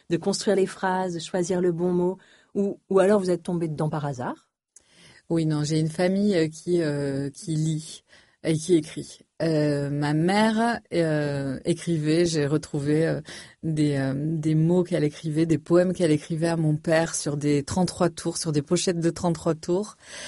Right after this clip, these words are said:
Speaker 2: Et puis, euh, très, très petite, elle a commencé à me lire, euh, une histoire tous les soirs. Euh, on allait acheter les livres ensemble et donc c'était un rituel. Donc il y avait pas énormément de livres, euh, chez moi, mais en tout cas, il y avait assez de livres pour que j'ai mon histoire tous les soirs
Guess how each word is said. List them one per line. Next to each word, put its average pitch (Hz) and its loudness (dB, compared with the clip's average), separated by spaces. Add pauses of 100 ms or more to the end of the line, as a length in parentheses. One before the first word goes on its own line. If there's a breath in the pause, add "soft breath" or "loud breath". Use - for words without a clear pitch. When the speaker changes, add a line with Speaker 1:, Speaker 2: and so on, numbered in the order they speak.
(360 loud breath)
Speaker 2:
Et 185 8
puis, 226 4
euh, 160 8 (240)
très, 247 4
très 247 0
petite, 240 -2
elle 190 4
a 175 2
commencé 175 -2
à 185 0
me 180 2
lire, 190 0
euh, 170 2
une 165 0
histoire 165 -6
tous - -6
les 165 2
soirs. 180 0
Euh, 165 0 (360 loud breath)
on 156 0
allait 156 2
acheter 160 0
les 165 0
livres 165 0
ensemble 170 -2
et 160 -2
donc 165 -2
c'était 156 -6
un 147 0
rituel. 156 -2 (240 loud breath)
Donc 151 -4
il - 0
y 156 2
avait 143 4
pas 240 0
énormément 214 2
de 165 0
livres, 170 0
euh, 156 -2
chez 156 -4
moi, 160 -2 (480 loud breath)
mais 202 4
en 180 2
tout 160 -6
cas, 214 -2
il 214 2
y - 2
avait 147 2
assez 175 2
de 185 -2
livres 196 0
pour 160 -8
que 180 -2
j'ai 165 -2
mon 156 0
histoire 156 -4
tous - -6
les 220 2
soirs 196 -4